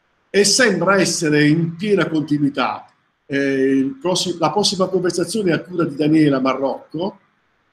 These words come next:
eh, parleremo di resilienza e comportamenti ristrutturati, come passare dal giudizio all'amorevolezza, eh? Immagina un po',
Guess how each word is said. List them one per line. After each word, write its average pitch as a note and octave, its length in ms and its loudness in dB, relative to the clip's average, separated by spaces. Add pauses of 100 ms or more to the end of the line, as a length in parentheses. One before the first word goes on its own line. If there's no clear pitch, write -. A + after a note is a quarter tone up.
(180)
eh, C#3+ 760 4
parleremo E3 560 2
di D3 200 0
resilienza E3 1120 0
e E3+ 220 -4
comportamenti F#3+ 1160 -2
ristrutturati, C#3+ 1400 -2 (640)
come G3+ 300 2
passare E3 720 0
dal E3+ 260 0
giudizio D3 840 0 (320)
all'amorevolezza, D3 1400 0
eh? F3 220 -4
Immagina C#3+ 420 0
un C3 140 -2
po', G2+ 220 -14